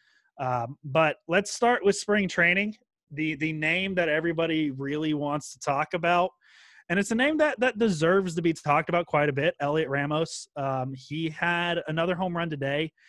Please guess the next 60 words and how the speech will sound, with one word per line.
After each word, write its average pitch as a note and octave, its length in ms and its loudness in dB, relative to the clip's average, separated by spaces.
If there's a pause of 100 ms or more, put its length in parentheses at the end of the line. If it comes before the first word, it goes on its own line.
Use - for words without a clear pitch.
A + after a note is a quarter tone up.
(160)
He D3 160 -10
has F3+ 540 0 (260)
three A3 340 0
home F#3+ 340 -2
runs D3+ 280 0
in C3+ 140 -6
spring C#3+ 580 -2
in C3 300 -8
seventeen D3+ 720 -4
at-bats. C3+ 640 -8 (480)
Uh, D3 160 2
he's D3 260 -8
seven G3 400 0
for F#3+ 140 -4
seventeen, E3 680 -2
a C3 40 -8 (160)
four F#3+ 240 0
twelve D#3+ 440 0
average, D3 460 -2
a C3 80 -6
four E3+ 340 0
twelve D#3+ 260 2
on C#3 120 -2
base. C3+ 140 -4
He E3 60 2
has F#3+ 160 -2
no E3 180 0
walks. B2+ 600 -6 (440)
Uh, B2+ 220 -2
so C#3 120 -6
that's G3+ 240 2
not E3+ 260 2
great. C#3+ 120 -2
That's E3+ 160 0
something D3 220 -2
you C3+ 60 -4
could C3 140 -6
probably C3+ 460 -2
work B2+ 280 -6
on C3 120 -4
a B2 60 -6
little B2+ 220 -4
bit. C#3 100 -6
But D#3+ 100 -6
then F#3 120 -4
again, G3+ 300 0
if - 720 -18
you're C#3 80 -6
hitting F#3 200 -4
home D#3+ 260 -2
runs, F3+ 240 0
you're C#3 100 -2
hitting D3 160 0
home C#3 260 -4
runs. C#3+ 240 -2
You B2+ 60 -10
can't C3 260 -6
complain C3+ 400 -6
about B2 280 -8
that. C3 300 -6